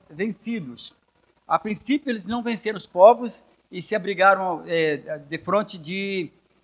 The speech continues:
da fortaleza de Jericó. Ficaram do outro lado, ainda do lado oriental da Palestina. Ali, é, Moisés deca-, declara guerra contra os três povos da parte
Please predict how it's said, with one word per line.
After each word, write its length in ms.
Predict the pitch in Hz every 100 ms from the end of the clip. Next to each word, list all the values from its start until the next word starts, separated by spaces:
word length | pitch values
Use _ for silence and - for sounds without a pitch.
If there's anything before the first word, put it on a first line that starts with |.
| _
da 220 | 139 170
fortaleza 640 | 170 175 175 160 185 165 170
de 180 | 147 160
Jericó. 560 | 175 170 175 156 - - _ _ _
Ficaram 240 | - 180 165
do 80 |
outro 200 | 226 277
lado, 260 | 247 196 147
ainda 300 | 156 240 240
do 80 | 208
lado 220 | 202 190
oriental 420 | 190 185 175 185
da 80 | 156
Palestina. 500 | 151 143 - 131 110 _ _ _ _ _ -
Ali, 560 | 190 226 285 320 294 -
é, 300 | 196 190 185
Moisés 560 | 202 214 160 220 240 -
deca-, 380 | 196 - 202
declara 420 | 185 185 202 202 190
guerra 320 | 160 208 190
contra 240 | 196 175
os 60 | 165
três 240 | 196 208
povos 400 | - 190 190 180
da 120 | 165
parte 540 | 170 190 170 185 185